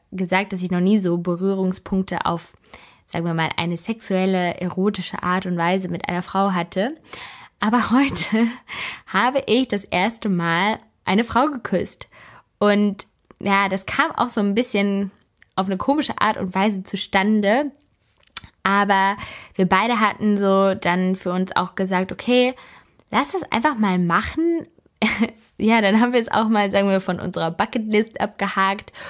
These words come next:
Und irgendwie ist es ja auch mal ganz spannend und vielleicht auch mal ganz cool, gerade unter, sagen wir mal, Freundinnen, weil man sich ja auch untereinander Feedback geben kann.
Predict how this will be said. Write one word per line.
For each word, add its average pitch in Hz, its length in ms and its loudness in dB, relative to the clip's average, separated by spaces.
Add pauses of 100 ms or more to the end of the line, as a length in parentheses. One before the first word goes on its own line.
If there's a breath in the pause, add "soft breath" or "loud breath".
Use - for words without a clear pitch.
(280 loud breath)
Und 185 480 2 (180)
irgendwie 196 320 2
ist 190 140 0
es 185 120 -4
ja - 140 2
auch 175 80 -4
mal 175 200 0
ganz 170 220 -2
spannend 175 380 -2
und 165 140 -4
vielleicht 175 300 -4
auch 175 100 -2
mal 175 160 -2
ganz 170 380 -6 (200)
cool, 254 300 4
gerade 180 400 -4
unter, 175 320 -4
sagen 170 160 -4
wir 170 80 -4
mal, 170 140 -4
Freundinnen, 220 500 2
weil 180 160 0
man 175 220 -2
sich - 180 -10
ja - 240 -4
auch - 120 -8
untereinander 175 600 -6
Feedback 170 400 -4
geben - 240 -8
kann. 185 380 -2